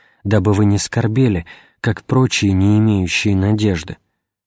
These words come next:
Ибо если мы веруем, что Иисус умер и воскрес,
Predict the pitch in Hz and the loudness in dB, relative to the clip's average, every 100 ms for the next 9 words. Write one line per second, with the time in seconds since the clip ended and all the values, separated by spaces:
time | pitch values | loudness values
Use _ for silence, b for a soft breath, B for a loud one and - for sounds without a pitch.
0 | _ _ _ _ _ 107 95 104 95 127 | _ _ _ _ _ -4 0 0 0 -2
1 | - 113 107 113 98 101 117 110 104 101 | 0 2 4 2 2 0 0 0 0 0
2 | - - 104 98 101 92 - 139 127 - | -4 -4 -2 0 0 -2 -2 -2 -2 0
3 | 107 98 92 87 104 - - 110 85 - | 2 2 2 0 -2 -4 -4 -2 -2 -8